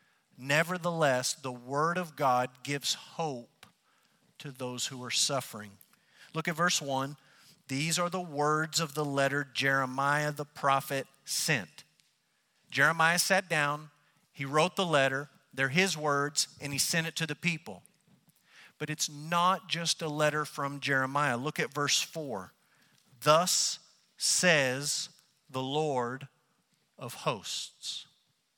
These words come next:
This is not just Jeremiah's well wishes to the exiles. This is a message from Yahweh, the Lord of hosts. It's God's words to these exiles,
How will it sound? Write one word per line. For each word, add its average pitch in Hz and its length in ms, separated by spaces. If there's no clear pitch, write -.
This 151 240
is 156 140
not 170 400
just 170 360
Jeremiah's 170 840
well 156 500
wishes 156 480
to - 140
the 143 180
exiles. 113 880
This 139 220
is 165 160
a 180 60
message 156 800
from 135 300
Yahweh, 127 840
the 131 80
Lord 123 640
of - 160
hosts. - 520
It's 131 140
God's 170 340
words - 540
to 139 100
these 135 260
exiles, 101 640